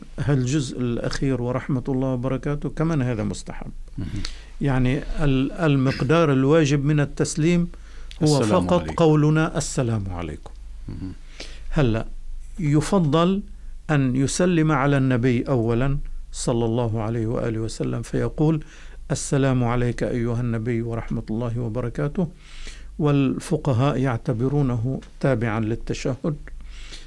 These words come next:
Speaker 1: آه، لأنه يأتي بعد قولنا: "اللهم صل على محمد وآل محمد". ثم نقول: "السلام علينا وعلى عباد الله الصالحين"،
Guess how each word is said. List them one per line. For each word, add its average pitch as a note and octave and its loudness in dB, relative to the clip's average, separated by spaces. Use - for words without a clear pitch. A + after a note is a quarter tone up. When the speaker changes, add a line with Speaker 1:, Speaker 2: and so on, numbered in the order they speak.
Speaker 1:
آه، C3 0
لأنه B2+ 0
يأتي C#3 0
بعد B2+ 0
قولنا: A2+ 0
"اللهم A2+ -2
صل A#2+ -4
على A2+ -2
محمد A2+ -4
وآل C3 -2
محمد". D3 -2
ثم D#3+ 4
نقول: C3+ 2
"السلام C3+ 0
علينا B2+ 2
وعلى C3 2
عباد A#2 2
الله A#2+ 0
الصالحين"، C#3+ -2